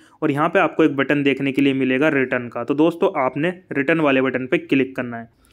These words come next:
तो जब दोस्तों आप रिटर्न वाले ऑप्शन पे क्लिक करेंगे तो यहाँ पे आपसे बोलेगा reason for return, यानी कि आप इस आइटम को,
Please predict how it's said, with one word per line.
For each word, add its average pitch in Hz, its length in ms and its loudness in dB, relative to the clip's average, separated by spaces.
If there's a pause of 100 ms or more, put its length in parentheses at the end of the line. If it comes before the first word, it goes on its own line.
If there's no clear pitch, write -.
(600)
तो 170 60 -2
जब 190 180 2
दोस्तों 202 320 2
आप 196 100 2
रिटर्न 170 280 4
वाले 185 200 6
ऑप्शन 175 280 2
पे 180 120 2
क्लिक 160 320 2
करेंगे 165 300 2
तो 180 80 2
यहाँ 143 160 2
पे 156 120 2
आपसे 151 280 2
बोलेगा 151 420 4
reason 160 420 4
for 160 220 2
return, 139 320 2
यानी 156 240 2
कि 175 120 0
आप 170 260 2
इस 180 160 4
आइटम 139 400 2
को, 143 380 2